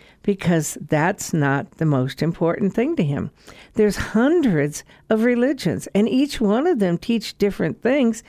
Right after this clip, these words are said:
and each one of them believe in different gods, because we don't all follow the same God.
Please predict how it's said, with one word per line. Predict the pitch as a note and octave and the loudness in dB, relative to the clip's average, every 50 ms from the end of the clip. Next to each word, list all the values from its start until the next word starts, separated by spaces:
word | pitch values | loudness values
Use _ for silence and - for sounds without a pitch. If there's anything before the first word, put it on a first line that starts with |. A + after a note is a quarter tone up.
| - - - - - - _ _ | -20 -20 -20 -20 -20 -20 _ _
and | - A#3+ C4+ C#4+ C4+ B3+ A#3 - | 0 2 4 4 4 2 2 0
each | - B3 C4 C4 - - | 0 0 0 0 0 2
one | A#3+ A3 A#3 C#4+ G4+ | 2 2 4 4 2
of | G#4 C#4 | 2 2
them | A3+ G3+ G3+ A3 A#3 | 2 2 2 2 0
believe | A#3 - - B3+ A#3+ A#3+ A#3+ B3 B3+ C4+ B3 - | -2 -2 -2 0 2 2 2 2 2 0 0 0
in | - A3+ A3+ | 0 0 0
different | G#3 - A#3+ A3+ - - C4+ C4 C4 - - | 2 0 0 0 0 -2 -2 -2 -2 -2 -2
gods, | - A3 B3 D4+ D4 A#3 - - - - - - - - - - - | -2 0 0 2 0 0 -2 -4 -8 -14 -18 -20 -20 -20 -20 -6 -4
because | - A3+ - - B3 A3+ - A3 | -4 0 2 2 0 2 2 0
we | G#3+ A#3 B3 B3 | 2 2 2 2
don't | G#3+ A3+ A3+ A#3 B3 - - | 2 2 2 2 0 -2 -4
all | - F#3 G3 A#3 C4+ C4 G#3+ | -2 0 0 2 0 0 -2
follow | F3+ - - A#3+ B3 D#4+ F4+ B3 D3 B2+ C3+ - - _ | -4 -2 -2 0 0 2 0 0 0 0 -2 -6 -4 _
the | - F3+ | -2 -2
same | - - G3 F3 F3 E3+ E3 E3+ F3+ - _ - | 0 0 0 2 2 2 2 0 0 -2 _ -4
God. | - G3 A3+ B3 A3+ - - C3 - | -4 -2 0 0 0 -2 -2 -6 -10